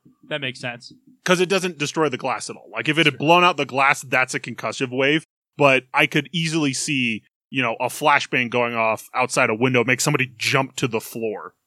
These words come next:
Speaker 1: Oh, and she's like, "Hiro, are you blowing up that base?" But no, Duo is. Cut
Speaker 2: Cut-
Speaker 1: to some conspicuously familiar footage.
Speaker 2: Yep, this is Duo attacking Leos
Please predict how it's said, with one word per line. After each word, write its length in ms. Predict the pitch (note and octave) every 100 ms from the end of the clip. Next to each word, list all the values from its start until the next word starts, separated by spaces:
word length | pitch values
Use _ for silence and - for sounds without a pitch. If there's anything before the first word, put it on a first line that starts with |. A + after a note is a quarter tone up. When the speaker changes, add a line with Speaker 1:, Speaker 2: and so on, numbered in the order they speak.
| _
Speaker 1:
Oh, 100 | F#3
and 120 | F#3+ E3+
she's 80 |
like, 100 | F#3 F3+
"Hiro, 260 | D#4 A3
are 120 | A#3+
you 100 | A3+
blowing 280 | A3+ B3 A#3+
up 100 | A3+
that 160 | A3+ D3
base?" 220 | F#3 A3+
But 140 | G3+ F3+
no, 140 | C#3
Duo 320 | C3 B2 A2
is. 260 | F#2+ - - _ _
Cut 160 | G#3+ A3+
Speaker 2:
Cut- 240 | C4 B3
Speaker 1:
to 40 | C3 A3+ -
some 220 | A3+ G3+
conspicuously 840 | - F3+ - - B3 B3 A#3 A3 A3+
familiar 480 | - F#3+ G3 A3 G3+
footage. 640 | - D#3+ A2+ C3+ - - _
Speaker 2:
Yep, 200 | C3+ C3+ C#3+
this 200 | D#3 D#3
is 340 | D#3+ D3+ - C3
Duo 260 | D3 E3
attacking 360 | D3 D3+ C#3+ D3+
Leos 640 | C3 C#3+ C#3+ C#3+ C#3 -